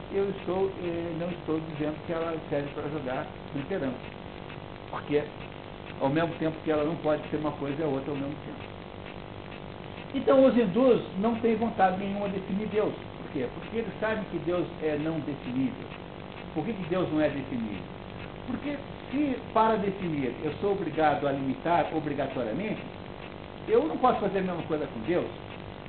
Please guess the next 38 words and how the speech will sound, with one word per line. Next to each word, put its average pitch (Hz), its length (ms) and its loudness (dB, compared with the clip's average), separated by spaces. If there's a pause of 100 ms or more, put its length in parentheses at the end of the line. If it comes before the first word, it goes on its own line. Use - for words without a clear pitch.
Então, 254 300 8
um 226 200 8
hindu 190 440 6
das 151 260 4
escolas 147 380 4
conservadoras 143 840 4
vai 156 80 2
dizer 151 140 0
pra 151 160 0
você 127 280 -4
que 135 140 -6
Deus 185 320 6 (100)
é 95 80 -2
aquele 98 460 -2
que 160 60 -4
não 196 240 0
é. 131 100 -2 (1700)
Compreendem 156 580 2
o 117 40 -4
que - 120 -4
é - 40 0
que 104 80 -6
significa 135 580 -2
ser 160 100 0
aquele 156 320 -2
que 143 80 -4
não 127 180 2
é? 165 120 0 (1800)
É, 226 340 6
ele 226 120 4
não 226 180 6
é 285 140 8
porque 233 280 0
ele 233 160 10
não 247 160 6
pode 277 320 6
ser 233 120 2
definido, 190 500 -2